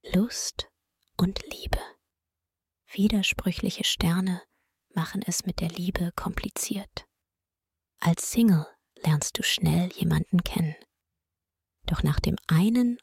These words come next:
oder anderen Date spürst du, dass daraus nichts wird. Du bist liiert? Differenzen liegen in der Luft. Eine lange Leine und Großzügigkeit helfen weiter. Beruf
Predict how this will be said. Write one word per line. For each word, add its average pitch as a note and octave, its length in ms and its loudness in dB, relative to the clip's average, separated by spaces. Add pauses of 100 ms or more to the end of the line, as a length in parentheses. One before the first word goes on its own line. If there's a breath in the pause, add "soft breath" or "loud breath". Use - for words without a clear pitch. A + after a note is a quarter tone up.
oder D#3 260 4
anderen F3+ 480 2
Date D3 400 -4 (460 soft breath)
spürst - 580 0
du, A3+ 220 0 (160)
dass - 180 -2
daraus D3 520 0
nichts - 420 0
wird. - 340 -8 (1000)
Du - 80 -6
bist - 260 -2
liiert? - 580 2 (1040)
Differenzen F3 840 -2 (160)
liegen E3 340 2
in D#3+ 160 -2
der E3+ 140 0
Luft. - 420 -8 (1000)
Eine E3+ 220 4
lange F#3+ 320 6
Leine F3 480 4
und D3+ 220 0
Großzügigkeit - 1000 0
helfen F3 440 0
weiter. D#3 340 -2 (1080)
Beruf E3 680 0